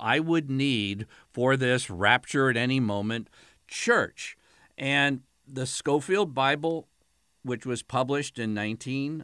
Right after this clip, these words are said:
oh nine, popularized what is called dispensational theology. That's the school of theology that undergirds the rapture at any moment theory. Now, why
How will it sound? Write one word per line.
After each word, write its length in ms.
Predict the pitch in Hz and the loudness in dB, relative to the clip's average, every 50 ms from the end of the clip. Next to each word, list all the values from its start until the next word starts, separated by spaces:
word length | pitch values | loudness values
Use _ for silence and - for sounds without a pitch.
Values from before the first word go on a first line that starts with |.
| - _ - | -14 _ -6
oh 220 | 104 110 120 139 | -4 -4 -2 -2
nine, 500 | 151 131 113 101 92 87 90 90 107 127 131 _ _ _ _ _ _ _ _ _ _ _ _ - - _ _ - | -2 -2 -2 -2 -2 -4 -6 -6 -8 -10 -12 _ _ _ _ _ _ _ _ _ _ _ _ -20 -20 _ _ -2
popularized 1200 | - - 180 202 - - 214 180 143 127 117 107 95 92 87 85 87 87 92 117 131 - - _ _ _ _ _ _ _ _ _ - | 4 6 6 6 4 2 0 0 2 2 2 2 0 0 -2 -2 -4 -4 -4 -6 -8 -10 -12 _ _ _ _ _ _ _ _ _ -6
what 180 | 117 127 131 139 | -2 0 0 0
is 160 | 156 151 - | 0 -4 -6
called 460 | - - 123 107 107 110 113 107 - - _ - 107 92 - - | -6 -4 -2 0 0 0 -2 -4 -10 -18 _ -16 -16 -14 -6 -2
dispensational 1200 | 147 160 170 - - _ 170 151 147 139 - - 143 135 139 131 - - 147 135 131 127 120 | 0 0 0 0 -2 _ -4 -4 -2 -2 -2 -2 -2 -2 -2 -2 -4 -4 -4 -4 -4 -4 -4
theology. 800 | - - - 127 117 123 123 123 127 123 113 98 - - 95 87 90 | -6 -8 -8 -4 0 2 4 4 4 2 0 -2 -4 -6 -8 -6 -4
That's 320 | 104 127 156 - - - | -4 -4 -4 -4 -6 -8
the 120 | - 131 | -8 -6
school 560 | 110 - - - - - 151 151 160 165 175 185 | -6 -4 -4 -6 -6 -4 -2 -2 -2 -2 -2 -4
of 100 | 185 - | -6 -8
theology 880 | - - 175 151 139 120 107 104 104 104 92 - - 107 104 110 - - _ _ _ _ _ - - - _ - | -10 -8 -6 -2 -2 0 0 0 -2 -4 -6 -8 -8 -8 -8 -8 -10 -14 _ _ _ _ _ -20 -20 -20 _ -4
that 200 | 123 123 120 - | -4 -4 -2 -2
undergirds 1120 | - 143 165 175 160 170 170 151 131 107 135 170 175 170 151 135 120 117 110 110 113 107 | 0 0 0 0 0 0 0 -2 -2 -2 2 4 4 6 6 4 2 0 -2 -6 -8 -6
the 140 | 123 117 110 | -4 -4 -4
rapture 640 | 104 104 113 117 127 127 - - - 139 131 127 120 | -2 0 0 2 0 0 -2 -4 -4 -2 0 -2 -2
at 80 | - - | -4 -6
any 260 | 117 117 120 120 117 | -6 -6 -4 -2 -2
moment 600 | 110 107 110 113 117 113 110 110 110 98 - - - _ _ | -2 -2 0 0 0 0 0 -2 -4 -6 -8 -14 -20 _ _
theory. 640 | - - - - 160 160 175 156 131 101 82 - - _ _ _ _ - | -20 -20 -12 -4 0 0 2 2 2 0 -2 -4 -10 _ _ _ _ -2
Now, 240 | 143 139 113 85 58 | 0 0 0 0 -2
why 800 | - 101 98 95 92 101 110 120 135 147 151 156 160 165 156 | -8 -10 -10 -6 -2 2 4 4 4 4 4 2 0 -2 -4